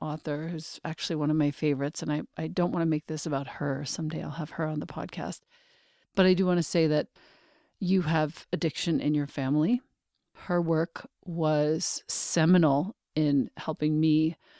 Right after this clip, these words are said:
relieve myself of my own addiction to marijuana and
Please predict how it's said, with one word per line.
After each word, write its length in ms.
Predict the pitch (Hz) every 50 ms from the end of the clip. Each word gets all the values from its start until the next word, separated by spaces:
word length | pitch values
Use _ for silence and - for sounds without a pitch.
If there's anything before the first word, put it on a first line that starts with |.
| - - - - _ _ -
relieve 540 | 170 175 175 170 180 190 190 208 196 -
myself 680 | 180 165 160 160 156 - - 131 131 131 - - - - - -
of 120 | 180 156 151
my 200 | 165 160 165 -
own 280 | - 165 180 196 180 -
addiction 640 | - 165 - 123 123 - - - 139 135 190 - -
to 500 | - - - - 165 151 147 147 147 - - -
marijuana 680 | 170 160 151 147 147 147 139 127 123 120 143 175 185 - _ _ _ _ _ _ _ _ _ _ _ _ _ _ _ _ _ _ _ _ -
and 640 | 175 160 156 151 151 143 147 151 147 165 233 262